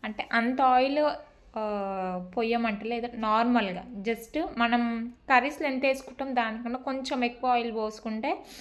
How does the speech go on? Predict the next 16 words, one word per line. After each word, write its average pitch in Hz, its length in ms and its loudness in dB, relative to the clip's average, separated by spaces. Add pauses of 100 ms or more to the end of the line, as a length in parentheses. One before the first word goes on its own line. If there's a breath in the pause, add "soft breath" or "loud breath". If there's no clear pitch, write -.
(260 loud breath)
ఏం 233 260 2
కాదు. 220 180 0
అంత 233 240 -2
హెవీ 240 340 4
కాదు, 240 580 0
అంత 214 280 -4
లో 214 260 0
కాదు, 208 240 -4
just 240 340 -6
మీడియంగా. 214 640 -2 (440 loud breath)
కాకపోతే 240 360 0
నాన్ 233 280 0
వెజ్లో 240 260 0
కొంచెం 220 520 -2
ఎక్కువ 214 260 -2
వేసుకుంటేనే 220 680 -2